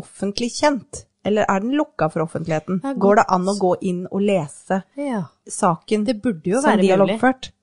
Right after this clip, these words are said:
Speaker 2: Det
Speaker 1: i og med at den på en måte er avsluttet?
Speaker 2: Ja.
Speaker 1: Men hva gjorde de da i tjue seksten? Åpna de den på nytt? Eller var det bare sånn, «Hm, vi sjekker litt grundigere»,
Speaker 2: Ja.
Speaker 1: uten at den offisielt ble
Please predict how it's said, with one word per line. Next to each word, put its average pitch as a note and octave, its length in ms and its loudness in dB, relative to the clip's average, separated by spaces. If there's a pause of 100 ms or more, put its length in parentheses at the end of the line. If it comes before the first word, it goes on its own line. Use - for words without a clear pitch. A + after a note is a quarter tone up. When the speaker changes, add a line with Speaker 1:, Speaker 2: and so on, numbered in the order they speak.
Speaker 2:
Det G#3+ 100 2
Speaker 1:
i G3+ 120 6
og G#3 60 8
med G3+ 120 6
at F#3 100 0
den F#3+ 140 -2
på - 100 -2
en G3 60 2
måte F3+ 140 0
er F3+ 160 6
avsluttet? - 340 -4
Speaker 2:
Ja. G#3+ 200 0 (420)
Speaker 1:
Men A#3+ 120 2
hva B3+ 180 6
gjorde G3 360 2
de G#3+ 100 4
da G3+ 180 4
i G3 80 2
tjue G3+ 240 0
seksten? F#3+ 360 0
Åpna E3 400 0
de E3 100 0
den E3+ 140 0
på F3 140 -2
nytt? G3 580 0
Eller B3+ 180 2
var C4+ 140 6
det B3+ 80 2
bare A3+ 140 8
sånn, G#3+ 240 2 (340)
«Hm, G#3+ 300 0 (240)
vi G3+ 100 4
sjekker F#3 340 -2
litt D#3+ 140 -2
grundigere», E3+ 500 0
Speaker 2:
Ja. F#3+ 320 -6
Speaker 1:
uten G#3 260 2
at D#3+ 120 -2
den E3+ 100 0
offisielt E3 380 -2
ble D#3 120 2